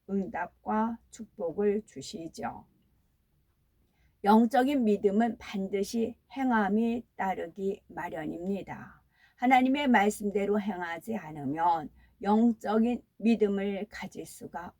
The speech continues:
없죠. 더구나 죄를 짓는 사람이라면 아무리 입술로 믿습니다라고 해도 응답받을 수 있는 믿음이 오지가 않습니다. 죄를 회개하고 빛 가운데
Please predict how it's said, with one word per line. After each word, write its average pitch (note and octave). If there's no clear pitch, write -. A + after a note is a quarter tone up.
없죠. -
더구나 B3
죄를 G#3+
짓는 G3
사람이라면 E3
아무리 G3+
입술로 A#3
믿습니다라고 F3+
해도 E3
응답받을 A3
수 G#3
있는 A#3
믿음이 G3+
오지가 G3+
않습니다. F3+
죄를 A3+
회개하고 F#3+
빛 C4+
가운데 B3+